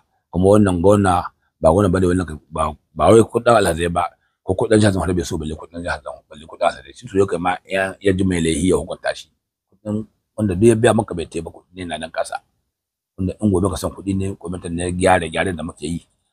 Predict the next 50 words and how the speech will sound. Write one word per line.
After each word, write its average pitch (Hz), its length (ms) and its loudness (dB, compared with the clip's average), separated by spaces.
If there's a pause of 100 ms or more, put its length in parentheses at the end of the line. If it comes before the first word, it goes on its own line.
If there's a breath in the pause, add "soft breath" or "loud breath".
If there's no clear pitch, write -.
an 92 180 4
hakila 82 300 -2
mai 82 160 -4
son 87 320 -4 (180)
zuwa 90 240 2
baɗi 80 240 0
ya 82 80 -2
koma 101 240 4
ya 73 80 2
ba 69 80 -8
kuɗi 80 320 -14
ne, 78 80 -14
mai 76 120 -8
son 107 280 -8
a - 80 -10
bashi 90 160 -2
kuɗi 92 160 -10
ne, 107 100 0
a 82 80 -2
bashi 80 220 -2
kuɗi 67 160 -20
ne. - 120 -20 (560)
Don 104 120 4
shugabanmu, 95 720 2
wanda 107 160 -2
muka 92 240 0
gode 98 180 2
ma 78 140 -6
Allah, 98 400 4 (440)
irin 104 140 6
shi 95 140 -2
Musa 110 240 4
Mallaha, 110 400 4
in 120 80 2
za 117 80 6
ka - 80 -2
shugabanci 98 480 0
yanzu 87 80 -6
ka - 80 -14
sa 92 160 -2
mai 78 100 -8
hali. 73 300 -6 (1040)
Can 117 160 6
Makka 113 400 6
da 90 80 -4
muka 104 160 -2
tafi 95 160 -2
muka 82 160 -6
tsala 104 320 -4
hadaya, 92 480 4